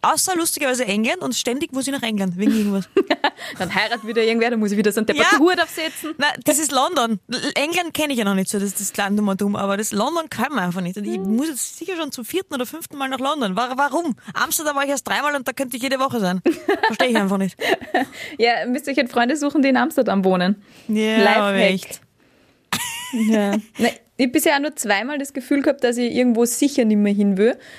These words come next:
Speaker 2: Das eine war
Speaker 1: Mhm.
Speaker 2: Phuket in Thailand.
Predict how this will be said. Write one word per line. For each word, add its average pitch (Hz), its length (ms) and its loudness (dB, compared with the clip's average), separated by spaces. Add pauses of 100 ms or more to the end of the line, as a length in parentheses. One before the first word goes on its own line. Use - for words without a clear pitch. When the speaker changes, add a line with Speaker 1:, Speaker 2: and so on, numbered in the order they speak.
(180)
Speaker 2:
Das 220 100 4
eine 233 260 4
war 220 260 4
Speaker 1:
Mhm. 180 200 0 (240)
Speaker 2:
Phuket 403 440 2
in 285 140 6
Thailand. 247 520 2